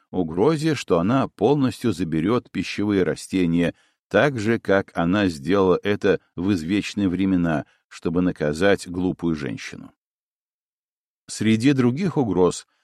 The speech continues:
завистливые женщины, которые насылают злые заклятия на процветающие сады, причем сила души,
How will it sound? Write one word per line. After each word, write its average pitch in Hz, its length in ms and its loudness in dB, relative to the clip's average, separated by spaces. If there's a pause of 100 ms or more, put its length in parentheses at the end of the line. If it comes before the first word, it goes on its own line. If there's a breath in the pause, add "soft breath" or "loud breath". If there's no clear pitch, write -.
(200)
завистливые 107 760 2
женщины, 87 680 0
которые 110 520 0
насылают 95 560 2
злые 87 420 0
заклятия 87 720 -2
на 92 140 0
процветающие 85 800 -2
сады, 82 480 -2 (400)
причем 76 480 -2
сила 107 400 0
души, 80 480 -2